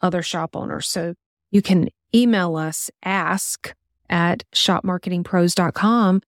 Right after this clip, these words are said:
Tell us what you're wondering, what questions, what marketing struggles do you have? And we'll answer you. If it's just a simple, simple answer, we'll answer, but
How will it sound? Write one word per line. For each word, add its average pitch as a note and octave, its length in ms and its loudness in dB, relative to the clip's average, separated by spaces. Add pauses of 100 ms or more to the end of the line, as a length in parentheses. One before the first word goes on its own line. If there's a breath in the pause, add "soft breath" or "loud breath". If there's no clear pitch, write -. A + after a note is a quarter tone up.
Tell G3 220 2
us A3+ 160 -2
what B3 140 -2
you're C4 80 2
wondering, F#3 500 0
what F3+ 160 -2
questions, G#3 580 2
what F#3+ 160 2
marketing F3+ 440 2
struggles G#3 480 0
do G#3+ 100 0
you G3+ 140 4
have? F3+ 480 2
And F#3 280 4 (120)
we'll A#3+ 200 2
answer C4 380 2
you. A3 60 4
If G#3 120 -2
it's A3+ 120 -4
just C4 160 -4
a C4+ 60 -2
simple, A#3+ 580 0
simple B3 360 0
answer, B3 480 2
we'll A3 300 0
answer, G3+ 460 0
but G#3 280 4